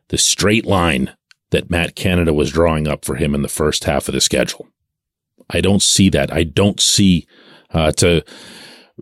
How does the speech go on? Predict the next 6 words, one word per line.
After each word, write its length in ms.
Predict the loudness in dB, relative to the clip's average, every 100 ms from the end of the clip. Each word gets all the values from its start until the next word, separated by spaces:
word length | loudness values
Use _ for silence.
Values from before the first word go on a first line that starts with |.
| -20 -20 -20 -14
re-paraphrase 1500 | -10 0 4 6 6 4 4 4 4 2 2 4 4 2 0 -4
Mike 240 | 0 2 2
Tomlin's 460 | 2 2 4 4
old 240 | 4 2 2
line 300 | 2 2 2
about 400 | 2 0 0